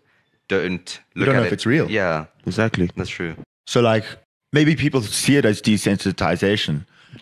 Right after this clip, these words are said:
Speaker 2: but, I mean, if you hear somebody's died and then the next day you hear that it just wasn't true,
Speaker 3: Mm.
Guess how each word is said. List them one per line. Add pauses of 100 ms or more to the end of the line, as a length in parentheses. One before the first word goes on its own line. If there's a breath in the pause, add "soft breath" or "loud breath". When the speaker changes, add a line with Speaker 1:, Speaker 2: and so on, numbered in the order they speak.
Speaker 2:
but, (320)
I
mean, (680)
if
you
hear (300)
somebody's
died
and
then
the
next
day
you
hear
that
it
just
wasn't
true, (100)
Speaker 3:
Mm.